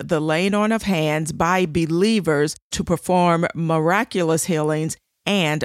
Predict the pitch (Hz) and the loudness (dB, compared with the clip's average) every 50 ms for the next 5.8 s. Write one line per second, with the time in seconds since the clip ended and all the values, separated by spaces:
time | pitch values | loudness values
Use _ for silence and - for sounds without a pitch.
0 | - - 170 185 175 151 151 156 156 - - 185 165 185 175 165 160 160 - - | -2 -2 0 0 0 0 0 0 -2 0 -2 -2 0 0 -2 0 -2 -2 -2 -2
1 | 160 156 160 156 - - 202 208 196 175 165 160 160 165 - - _ _ _ _ | -2 -2 -2 -2 -4 -2 -2 0 0 0 0 0 -2 -4 -6 -8 _ _ _ _
2 | - - 185 160 139 - - - 208 220 226 226 202 175 160 160 160 165 165 170 | -4 -2 -2 -2 -2 -6 -4 -2 0 2 2 2 2 2 2 2 0 0 0 0
3 | 170 185 160 - - 160 165 151 135 107 90 - - _ _ _ _ _ _ _ | 0 0 0 0 -2 0 0 0 0 -2 -4 -8 -10 _ _ _ _ _ _ _
4 | _ _ _ - 170 185 175 190 175 185 196 208 190 185 170 160 - - 208 185 | _ _ _ -2 0 2 2 0 0 2 0 2 2 2 0 -2 -2 0 0 2
5 | 165 165 - - 214 - 214 226 226 226 214 254 254 - 262 214 | 2 0 -2 -4 -2 0 2 2 2 2 0 0 0 0 -2 -4